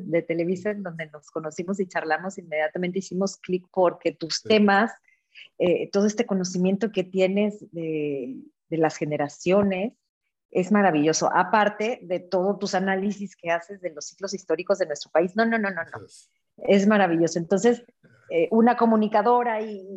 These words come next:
Speaker 1: y tú, todo el experto, pues dijimos, "Vamos a unirnos", y hasta el
Speaker 2: Así
Speaker 1: momento
Speaker 2: es.
Speaker 1: hemos estado, ¿no? Mi
Speaker 2: Claro
Speaker 1: Edwin,
Speaker 2: que sí.
Speaker 1: contenta.
Speaker 2: Qué bueno.
Speaker 1: Platiquemos entonces.
Speaker 2: Claro que sí,
Speaker 1: <laughs>
Speaker 2: Vivi. Mira, este,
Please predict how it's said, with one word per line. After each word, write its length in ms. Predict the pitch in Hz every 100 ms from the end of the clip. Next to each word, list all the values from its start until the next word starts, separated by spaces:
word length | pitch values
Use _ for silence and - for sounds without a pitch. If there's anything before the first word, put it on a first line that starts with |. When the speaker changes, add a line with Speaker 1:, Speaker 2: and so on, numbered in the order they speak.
| 165 202
Speaker 1:
y 100 | -
tú, 300 | 226 226 202
todo 220 | 226 220
el 120 | 208
experto, 800 | 208 - - 240 214 220 247 - -
pues 220 | 170 156 151
dijimos, 540 | 143 160 175 160 151
"Vamos 260 | 160 175 185
a 60 |
unirnos", 440 | 170 170 151 151 143
y 60 |
hasta 300 | 156 - -
el 80 | 151
Speaker 2:
Así 80 | 147
Speaker 1:
momento 680 | 156 175 123 214 208 202 -
Speaker 2:
es. 80 | 175
Speaker 1:
hemos 240 | 185 185
estado, 420 | 180 - 151 143
¿no? 320 | 147 180 311 _ _ _
Mi 80 | 185
Speaker 2:
Claro 220 | - -
Speaker 1:
Edwin, 180 | - 127
Speaker 2:
que 100 | 120
sí. 120 | 113 104 _ _ - - _ _ _ _
Speaker 1:
contenta. 720 | - 180 170 180 165 120 - _ _ _
Speaker 2:
Qué 120 | - 165
bueno. 300 | 156 147 151
Speaker 1:
Platiquemos 460 | 147 190 240 220
entonces. 600 | 175 170 208 208 - - _
Speaker 2:
Claro 420 | - 151 165 226 208
que 160 | 233
sí, 80 | 156
Speaker 1:
<laughs> 60 | 156
Speaker 2:
Vivi. 320 | 156 156 - _ _ _ _
Mira, 480 | 156 190 233 220 - _ -
este, 720 | 156 131 - 151 147 147